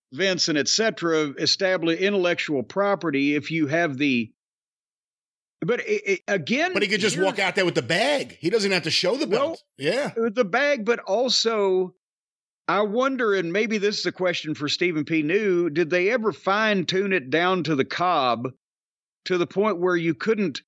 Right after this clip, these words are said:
Speaker 1: advertise yourself on the wrestling program with the other ti-, other company's title belt and, and call it that or whatever? But if a particular replica belts are seen all over the place,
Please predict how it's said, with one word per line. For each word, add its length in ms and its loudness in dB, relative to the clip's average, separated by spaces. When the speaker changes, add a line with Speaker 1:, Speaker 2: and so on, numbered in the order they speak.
Speaker 1:
advertise 720 0
yourself 460 0
on 140 2
the 80 2
wrestling 500 0
program 580 0
with 140 0
the 180 2
other 240 2
ti-, 120 -4
other 440 0
company's 520 0
title 380 0
belt 480 0
and, 160 0
and 320 0
call 320 0
it 100 -2
that 180 0
or 60 4
whatever? 480 0
But 180 -2
if 160 0
a 180 0
particular 880 0
replica 600 0
belts 440 0
are 80 0
seen 360 -2
all 240 2
over 200 0
the 100 0
place, 540 -2